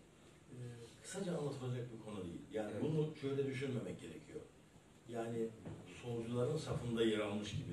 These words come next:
Speaker 1: duruma
Speaker 2: Yo,
Speaker 1: düşüyor.
Speaker 2: yo.
Speaker 1: Yani o, siz altmış dediniz ama, e, o dilde özleştirme çalışmaları çok öncelerden başlıyor. Yani ellilerde.
Speaker 2: Ama şöyle, yani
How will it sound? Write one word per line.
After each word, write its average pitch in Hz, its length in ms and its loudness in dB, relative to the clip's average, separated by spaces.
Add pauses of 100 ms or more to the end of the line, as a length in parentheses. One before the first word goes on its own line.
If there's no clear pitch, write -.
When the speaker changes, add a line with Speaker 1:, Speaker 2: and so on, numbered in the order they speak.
(120)
Speaker 1:
duruma 92 260 -2
Speaker 2:
Yo, - 100 -2
Speaker 1:
düşüyor. 165 200 8
Speaker 2:
yo. 123 340 12 (300)
Speaker 1:
Yani 110 200 -2
o, 113 100 4 (540)
siz - 180 -4
altmış - 300 2
dediniz 196 260 6
ama, - 260 4 (440)
e, 110 280 -2
o 113 80 2
dilde 120 220 4
özleştirme 127 540 4
çalışmaları 175 600 4
çok 170 180 2
öncelerden 120 560 4
başlıyor. - 360 4 (260)
Yani 87 140 -6
ellilerde. 110 380 6 (160)
Speaker 2:
Ama - 240 6
şöyle, 123 560 6 (340)
yani 123 560 2